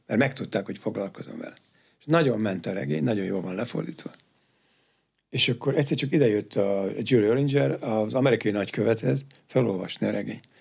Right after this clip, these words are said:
És szóltak nekem, hogy hát itt van, hogy legyek már ott.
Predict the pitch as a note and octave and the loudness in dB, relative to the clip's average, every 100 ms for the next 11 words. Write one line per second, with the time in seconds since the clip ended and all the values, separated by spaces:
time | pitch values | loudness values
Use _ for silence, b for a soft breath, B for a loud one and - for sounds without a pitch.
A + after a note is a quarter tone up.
0 | b b - - F3+ G2+ F#2 A2+ A2 G#2 | b b -6 2 2 2 -2 -4 -4 -2
1 | A2 G#2+ A2+ D#4 A#2 - F#2 G2+ G#2 B2 | -2 -4 0 2 2 -2 -8 -6 -2 -2
2 | E2+ E2+ F#2 F2+ G#2 C#3 - - | -2 -6 -8 -6 -6 -6 -10 -20